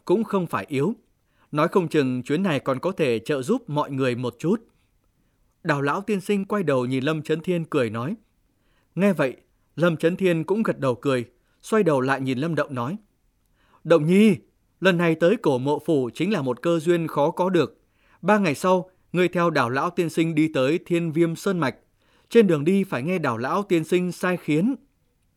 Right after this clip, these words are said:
Nghe thấy Lâm Chấn Thiên nói như thế, Lâm Động trợn mắt, nhưng mà lại thấy thần sắc Lâm Chấn Thiên có vẻ hy vọng nhìn mình, hắn chỉ còn cách gật đầu. Trong lòng thì nghĩ khác,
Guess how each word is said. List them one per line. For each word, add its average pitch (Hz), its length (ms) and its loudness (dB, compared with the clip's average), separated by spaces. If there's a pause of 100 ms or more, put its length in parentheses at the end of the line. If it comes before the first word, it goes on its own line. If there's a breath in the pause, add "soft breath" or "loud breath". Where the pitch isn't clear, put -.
(1040)
Nghe 202 200 2
thấy 170 160 0
Lâm 190 160 0
Chấn 165 200 -2
Thiên 190 200 -2
nói 151 160 -4
như 185 140 0
thế, 160 280 0 (340)
Lâm 165 160 2
Động 135 220 -4
trợn 131 240 -6
mắt, 214 120 -4 (720)
nhưng 170 180 2
mà 123 260 0
lại 127 180 -2
thấy 139 200 -4
thần 131 200 -4
sắc 208 280 -6
Lâm 147 220 0
Chấn 147 180 -4
Thiên 170 180 0
có 180 140 -4
vẻ 135 180 -2
hy 185 180 -2
vọng 156 260 -2
nhìn 143 180 0
mình, 131 200 0 (460)
hắn 143 240 -2
chỉ 131 160 -2
còn 117 280 -2
cách 226 260 -6
gật - 200 -4
đầu. 120 280 -2 (760)
Trong 170 200 0
lòng 127 300 2
thì 139 140 -6
nghĩ 156 160 0
khác, 240 260 -2